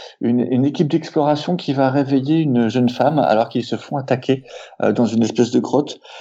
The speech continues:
Et en fait, la jeune femme n'est autre que Wonder Woman, qui se réveille du coup dans un monde post-apocalyptique, euh, où, euh, les humains, euh, se font attaquer, euh, par des créatures, euh,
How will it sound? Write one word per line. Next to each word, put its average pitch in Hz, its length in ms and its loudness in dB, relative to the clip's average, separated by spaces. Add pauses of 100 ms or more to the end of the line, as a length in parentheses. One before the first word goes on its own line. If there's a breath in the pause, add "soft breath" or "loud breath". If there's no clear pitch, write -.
(180 loud breath)
Et 120 140 2
en 113 80 0
fait, 160 180 -2
la 127 60 2
jeune 127 180 0
femme - 180 0
n'est 135 180 0
autre 147 100 0
que 127 100 0
Wonder 135 280 2
Woman, 120 420 0
qui - 180 -18
se - 80 -16
réveille 147 240 2
du 143 120 -6
coup 165 120 -6
dans 147 220 -2
un 131 40 0
monde 131 220 -2
post-apocalyptique, 131 960 -4 (540 loud breath)
euh, 117 280 0
où, 139 340 0
euh, 101 320 0
les 120 420 -2
humains, 135 240 0 (120)
euh, 110 140 2
se 107 160 -8
font 123 260 -4 (420 loud breath)
attaquer, 135 560 0 (480)
euh, 104 60 -6
par 123 180 2
des 113 100 4
créatures, 123 680 0
euh, 107 120 4